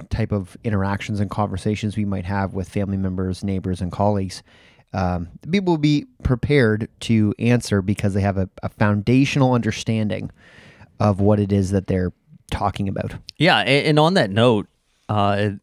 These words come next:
Speaker 2: understanding your opponent's position, um, this is where,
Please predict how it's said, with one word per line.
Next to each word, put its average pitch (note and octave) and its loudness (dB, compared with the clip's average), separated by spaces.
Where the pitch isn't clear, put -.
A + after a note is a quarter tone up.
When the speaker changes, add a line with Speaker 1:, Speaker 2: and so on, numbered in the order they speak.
Speaker 2:
understanding A#2 2
your G#2 0
opponent's G#2+ -6
position, G#2 -4
um, G#2+ 0
this C3+ 0
is G#3+ -2
where, A2 2